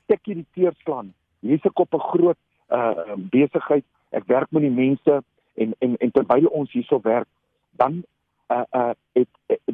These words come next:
die movie het net vir my kom wys, Johnny, bly jou fluitjie van liefde, vrede en hoop speel. En dan baie keer dink ek by, by jou, "Maar niemand dans nie."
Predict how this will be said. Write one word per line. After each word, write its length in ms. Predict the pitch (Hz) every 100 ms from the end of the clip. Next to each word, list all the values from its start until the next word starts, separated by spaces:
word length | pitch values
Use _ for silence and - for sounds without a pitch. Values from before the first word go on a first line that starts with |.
| -
die 140 | 180
movie 380 | 214 196 147 147
het 120 | 131
net 160 | 127 131
vir 120 | -
my 120 | 139 123
kom 180 | - 117 104
wys, 200 | 107 104 _ _ _ _ _
Johnny, 320 | 127 127 147 -
bly 520 | 127 123 143 165 147
jou 200 | - 113 -
fluitjie 440 | - 139 - 131 120
van 200 | - 104
liefde, 440 | 101 127 - 131 113 _ _ _ -
vrede 420 | - 139 127 127 117 _ _
en 160 | 101
hoop 320 | 87 87 - - - _
speel. 500 | _ - - 95 76 _ _ _ _ - -
En 80 | 156
dan 140 | 208
baie 300 | 277 - 254
keer 180 | - 196
dink 260 | 135 135 -
ek 80 | - _
by, 160 | 107 123
by 140 | 120
jou, 220 | 123 113 - _ _
"Maar 140 | 151 180
niemand 340 | 220 262 247
dans 280 | 233 240 233 -
nie." 140 | 151